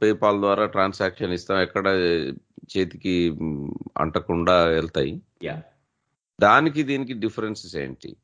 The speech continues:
Speaker 2: యా, చాలా తేడా ఉంది దీనికి వాటికి అన్నమాట. రు-, అక్కడే ఉంది కన్ఫ్యూజన్ అంతా. అందరు అడిగేది ఏంటంటే,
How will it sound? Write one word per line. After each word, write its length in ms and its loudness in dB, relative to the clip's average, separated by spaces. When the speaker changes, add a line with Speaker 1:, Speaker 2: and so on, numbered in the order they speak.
Speaker 2:
యా, 180 -4
చాలా 240 -6
తేడా 300 -4
ఉంది 200 -8
దీనికి 380 -8
వాటికి 480 -8
అన్నమాట. 360 -8
రు-, 460 -6
అక్కడే 480 4
ఉంది 180 4
కన్ఫ్యూజన్ 540 2
అంతా. 300 -4
అందరు 320 2
అడిగేది 400 4
ఏంటంటే, 540 -4